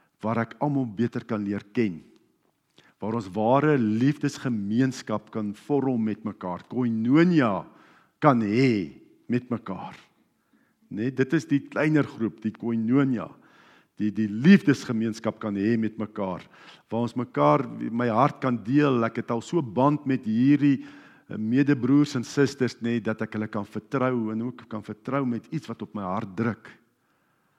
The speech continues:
Ehm, want as jy sommer nie iemand ken nie en jy noem sommer goed nie, kan hulle dit sommer gaan verdraai en gaan vertel vir iemand anderster. Maar ons moet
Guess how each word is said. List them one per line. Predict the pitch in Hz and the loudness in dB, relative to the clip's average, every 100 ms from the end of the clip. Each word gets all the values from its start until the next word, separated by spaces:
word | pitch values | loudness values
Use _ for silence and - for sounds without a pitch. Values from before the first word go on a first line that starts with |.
| _ _ - | _ _ -8
Ehm, | 104 107 101 95 87 - | -6 -4 -4 -6 -12 -16
want | 104 113 | -12 -10
as | 120 | -8
jy | 113 | -8
sommer | 151 156 | -6 -4
nie | 170 135 | -4 -2
iemand | 139 127 | -4 -4
ken | 151 143 | -2 0
nie | 127 | 0
en | 117 | 0
jy | 117 | 0
noem | 143 139 | -2 -2
sommer | 131 123 | -6 -6
goed | 123 117 120 | -6 -8 -8
nie, | 117 | -8
kan | 107 | -8
hulle | 113 117 | -6 -8
dit | - | -8
sommer | 139 139 | -10 -8
gaan | 127 | -10
verdraai | - 90 104 113 123 | -10 -8 -4 -2 -2
en | 110 | -4
gaan | 101 | -10
vertel | 104 - 113 113 | -14 -10 -10 -10
vir | 107 | -10
iemand | 95 - | -12 -12
anderster. | 98 98 - - - _ _ _ _ _ _ _ _ _ _ _ _ _ _ | -10 -12 -14 -20 -20 _ _ _ _ _ _ _ _ _ _ _ _ _ _
Maar | 104 104 | -10 -8
ons | - | -8
moet | 104 - | -12 -12